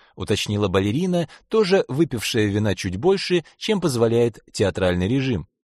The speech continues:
"Зачем? Мы же не извращенцы позорные. Так, до трусов". "Ну, раз до трусов, сдавайте". У балерины фигурка высший пилотаж, почему бы лишний раз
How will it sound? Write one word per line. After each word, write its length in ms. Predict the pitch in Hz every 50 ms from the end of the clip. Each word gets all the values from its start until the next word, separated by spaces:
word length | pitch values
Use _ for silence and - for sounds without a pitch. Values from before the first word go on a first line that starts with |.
| _ _ _ _ _ _ _ _
"Зачем? 560 | - 78 80 98 104 101 - - 135 123 104
Мы 160 | 101 110 131 147
же 140 | 143 156
не 100 | 143 131
извращенцы 680 | 131 117 113 120 123 120 - - 160 170 170 147 - 113
позорные. 640 | - 98 95 92 90 98 92 82 78 80 78 76 - _ _ _ _ -
Так, 260 | - 247 262 190 110
до 100 | 95 107
трусов". 640 | - 139 147 156 - - 214 208 175 - - _ _ _ _ _ _ _ _ _ _ _ _ _ _
"Ну, 400 | 104 110 131 147 143 127 117 104 - _ _ _ _
раз 240 | 117 113 123 127 113
до 120 | 104 107
трусов, 560 | 104 123 120 110 - - 175 190 180 - - _ _ _ _ _ _ _ -
сдавайте". 680 | 101 104 113 165 180 - 113 104 107 - - - 123 - _ _ _ _ _ _ _ _ _ _ _ _ _ _ -
У 120 | 101 107
балерины 480 | 110 127 147 175 185 208 240 247 247 208
фигурка 500 | - 202 180 165 202 214 202 - 202 156
высший 400 | 110 120 147 - - - 165 151
пилотаж, 600 | 175 175 175 165 - 117 104 104 104 - - _ _ _ _ _ _
почему 460 | - 107 107 - - 120 123 151 175
бы 120 | 165 156 151
лишний 320 | 147 139 - - 123 120
раз 320 | 117 135 156 151 - -